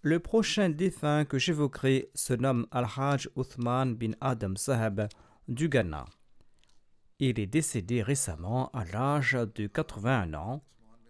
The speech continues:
Inna lillahi wa inna ilayhi raji'un. L'émir et le missionnaire en charge du Ghana écrit ceci à son propos. Le défunt était un moussi,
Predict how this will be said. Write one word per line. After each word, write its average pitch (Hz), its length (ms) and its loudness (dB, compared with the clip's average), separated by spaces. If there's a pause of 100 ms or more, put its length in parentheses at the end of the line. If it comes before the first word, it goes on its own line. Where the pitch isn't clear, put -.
(1040)
Inna 131 240 6
lillahi 143 540 4
wa 117 200 2
inna 127 280 4
ilayhi 123 360 0
raji'un. 87 640 -2 (1700)
L'émir 170 500 8
et 147 80 8
le 139 80 8
missionnaire 151 460 4
en 135 80 6
charge 127 640 4
du 143 160 -2
Ghana 117 380 2
écrit 127 320 -4
ceci 135 440 -2
à 107 80 4
son 147 180 0
propos. - 480 -8 (1160)
Le 131 180 4
défunt 165 460 4
était 151 420 2
un 120 60 4
moussi, 127 680 0